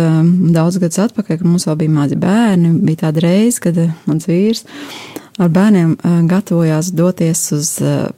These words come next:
peldēšanu, uz, uz baseinu, un es tagad vēroju, un es skatos uz viņiem, un viņi jau tur gatavojas jau pa dienu, un es domāju, nu tagad, eh, kā viņi saliks visus tos savus maisiņus ar peldlietām līdzi. Un es skatos, ka neviens pat par to nedomā.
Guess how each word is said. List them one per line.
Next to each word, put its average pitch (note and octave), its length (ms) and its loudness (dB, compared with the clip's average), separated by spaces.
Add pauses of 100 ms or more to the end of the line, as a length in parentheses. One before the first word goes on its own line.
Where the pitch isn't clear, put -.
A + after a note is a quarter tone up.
peldēšanu, B3+ 1040 2
uz, - 120 -6 (140)
uz F3 160 -6
baseinu, A3 720 0 (480)
un F3 100 4
es - 80 -2
tagad E3+ 240 -2
vēroju, F3 640 2
un F3+ 100 4
es - 140 -2
skatos E3 400 -4
uz E3+ 160 -4
viņiem, E3 280 4 (120)
un F3 120 4
viņi F#3 260 6
jau D#3 100 0
tur - 160 -4
gatavojas D4 760 0
jau G#3+ 220 0
pa - 120 -2
dienu, G#3+ 380 2
un E3+ 100 0
es F3 80 -10
domāju, F3 240 0
nu E3+ 120 -2
tagad, E3 320 -4 (120)
eh, - 120 -6 (360)
kā D4 240 2
viņi A#3+ 280 6
saliks G#3+ 500 -2
visus A3 260 -4
tos F#3 220 -4
savus F3 260 -4
maisiņus A3 560 0
ar D#3+ 120 -6
peldlietām F3+ 680 0
līdzi. F3 400 -4 (400)
Un F#3 60 2
es F#3 100 -2
skatos, E4+ 280 0
ka F3+ 120 2
neviens F#3+ 260 2
pat - 160 -16
par - 120 -6
to - 180 -4
nedomā. D#3+ 840 0